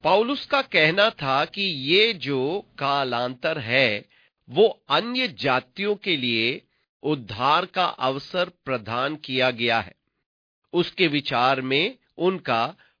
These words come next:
पुनः रोपण कैसा होगा? यदि इसराइल का कुछ समय के लिए काटा जाना संसार के लिए ऐसी महिमा का कारण हुआ है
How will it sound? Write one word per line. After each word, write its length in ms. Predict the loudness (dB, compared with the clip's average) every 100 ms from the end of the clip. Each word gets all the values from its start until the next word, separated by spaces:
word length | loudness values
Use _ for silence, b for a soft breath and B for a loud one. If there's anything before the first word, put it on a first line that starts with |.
| _ -2
पुनः 380 | 0 4 2 2
रोपण 580 | 0 -2 0 -2 -4 -8 _ _
कैसा 360 | 2 2 2 2
होगा? 400 | 0 0 -4 -8 _ _ _ _ _ b b b b
यदि 320 | 2 2 4 0
इसराइल 680 | -2 -8 -4 2 2 2
का 160 | 0 -4
कुछ 320 | -4 -6 -8
समय 400 | -6 -4 2 2
के 220 | 2 0
लिए 320 | -2 0 0 0
काटा 480 | -2 0 2 2
जाना 580 | 0 0 0 0 -2 -4 _ _ _ _
संसार 760 | -2 0 0 -2 0 2 2
के 200 | -2 -4
लिए 440 | -2 0 0 -2 -6 _ _ _
ऐसी 520 | 2 2 2 -4 -10 -8
महिमा 520 | 0 2 2 2 2
का 200 | 2 -2
कारण 500 | 2 2 2 0 -2
हुआ 360 | -6 -2 0
है 280 | 0 -2 -8